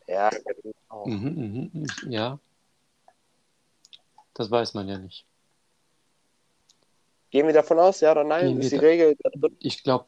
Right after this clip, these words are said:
Speaker 2: wenn wir nicht davon ausgehen würden, dann wär's langweilig.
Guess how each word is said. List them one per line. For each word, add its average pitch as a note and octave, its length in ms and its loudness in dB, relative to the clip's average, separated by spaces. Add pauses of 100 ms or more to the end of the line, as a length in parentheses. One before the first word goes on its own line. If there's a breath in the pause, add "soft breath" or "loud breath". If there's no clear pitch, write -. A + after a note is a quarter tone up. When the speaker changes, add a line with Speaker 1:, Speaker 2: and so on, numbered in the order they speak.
(100)
Speaker 2:
wenn B2 260 -2
wir A#2+ 100 -2
nicht B2+ 200 -8
davon A#2+ 200 -6
ausgehen A#2+ 440 -10
würden, A2+ 200 -10
dann G#2+ 140 -10
wär's G2 180 -10
langweilig. G2 400 -14